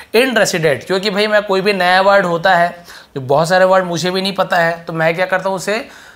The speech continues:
सर्च करता हूँ, उसका प्रोनाउंसिएशन देखता हूँ, ताकि आपको सही जानकारी मिल सके। नहीं तो भाई मैं जो पढ़ूंगा आप उसे ही स-, सही मानेंगे, जिन्हें नहीं आता है, "हाँ, सर ने बताया, सही है", तो भाई ये धोखे वाला काम बिल्कुल नहीं होना चाहिए। नहीं पता है तो कोई इसमें शर्म वाली बात नहीं है, कोई परेशानी वाली बात नहीं है,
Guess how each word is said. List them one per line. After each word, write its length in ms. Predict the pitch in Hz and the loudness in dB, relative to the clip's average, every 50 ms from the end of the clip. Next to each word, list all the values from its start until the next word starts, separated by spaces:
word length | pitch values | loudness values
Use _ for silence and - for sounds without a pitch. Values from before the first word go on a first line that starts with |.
| _ _ | _ _
सर्च 380 | - - - 180 185 214 214 - | -8 -2 2 4 4 2 2 0
करता 320 | - 208 185 180 - 190 | 0 0 0 2 2 0
हूँ, 140 | 180 190 190 | 2 0 0
उसका 200 | 175 165 - 185 | -2 -2 -2 -2
प्रोनाउंसिएशन 640 | 180 170 151 151 151 - - 160 151 - 196 190 190 | -2 -2 -2 -4 -4 -4 -4 -2 0 0 0 0 0
देखता 280 | 185 175 165 170 180 | -2 -4 -4 -2 -2
हूँ, 160 | 170 180 175 - | -2 -2 -2 0
ताकि 300 | 165 151 147 - 190 180 | 0 0 -2 0 0 0
आपको 280 | 170 165 170 - 185 | 0 0 0 -4 -6
सही 240 | 170 - 160 160 165 | -6 -6 -6 -6 -4
जानकारी 400 | 156 156 147 151 147 151 147 156 | -2 -2 -4 -2 -4 -4 -4 -4
मिल 200 | 156 156 175 180 | -4 -4 -6 -4
सके। 320 | 170 - 165 160 160 165 170 | -4 -6 -6 -4 -4 -6 -6
नहीं 420 | 165 - - - - _ - 165 | -8 -10 -18 -20 -14 _ -6 -4
तो 60 | 165 | -2
भाई 120 | 180 196 202 | -2 0 0
मैं 180 | 208 208 202 | 0 0 0
जो 160 | 165 202 214 208 | 2 2 2 2
पढ़ूंगा 320 | 214 220 202 208 214 208 | 2 0 0 2 2 2
आप 140 | 196 196 196 | 2 2 0
उसे 160 | 202 - - | -2 -4 -4
ही 60 | 214 202 | -4 -2
स-, 120 | 208 - | 0 0
सही 320 | 196 185 185 190 185 196 | 0 2 0 0 -2 -2
मानेंगे, 360 | 196 190 180 175 180 180 180 175 | 0 0 0 0 0 -2 -4 -4
जिन्हें 220 | 160 170 170 175 | -4 -4 -4 -4
नहीं 240 | 170 165 170 185 190 | -4 -4 -2 -2 -2
आता 240 | 170 151 143 - 156 | -4 -4 -4 -4 -2
है, 60 | 147 | -2
"हाँ, 120 | 147 147 | -4 -4
सर 220 | 147 - 156 147 143 | -6 -4 -6 -4 -4
ने 80 | 165 | -4
बताया, 440 | 165 165 160 165 165 175 185 151 - - - - - - | -4 -4 -2 -2 -2 -2 -2 -4 -8 -12 -18 -20 -14 -10
सही 320 | - - 160 165 180 180 | -6 -2 -2 0 0 0
है", 240 | 170 160 156 156 - - - _ - | -2 -4 -4 -6 -10 -18 -20 _ -20
तो 60 | 147 | -10
भाई 160 | 131 143 156 | -6 -6 -4
ये 140 | 165 165 165 | -4 -4 -6
धोखे 280 | 143 131 127 123 - 156 | -6 -8 -10 -8 -6 -4
वाला 180 | 147 147 151 | -4 -2 -4
काम 220 | 151 147 151 151 147 | -4 -4 -4 -6 -6
बिल्कुल 240 | 143 139 139 156 156 | -8 -8 -6 -6 -4
नहीं 120 | 160 160 | -4 -4
होना 140 | 151 147 143 | -4 -6 -6
चाहिए। 260 | 139 - 147 160 185 | -8 -8 -8 -8 -6
नहीं 260 | 170 160 156 170 196 | -4 -4 -2 -2 -2
पता 240 | 180 196 190 - 202 | 0 0 0 0 0
है 160 | 202 208 233 | 0 0 -2
तो 320 | 214 - - - - - - | -4 -8 -14 -20 -20 -10 -6
कोई 120 | - 165 | -4 -4
इसमें 300 | 170 165 - 170 175 170 | -4 -4 -4 -4 -4 -4
शर्म 260 | 165 - 165 151 151 160 | -4 -2 0 0 0 0
वाली 240 | 160 156 160 160 | -2 -2 -2 -2
बात 300 | 147 139 143 147 147 147 | 0 0 0 0 0 -2
नहीं 100 | 160 160 | -4 -6
है, 60 | 160 160 | -4 -4
कोई 120 | 165 160 | -6 -4
परेशानी 400 | 156 156 143 139 143 143 135 151 | -4 -4 -4 -4 -6 -6 -6 -4
वाली 200 | 151 147 147 147 | -6 -6 -6 -4
बात 260 | 135 135 135 139 143 | -4 -4 -4 -4 -6
नहीं 180 | 143 170 175 170 | -8 -8 -6 -6
है, 180 | 175 185 190 | -6 -6 -8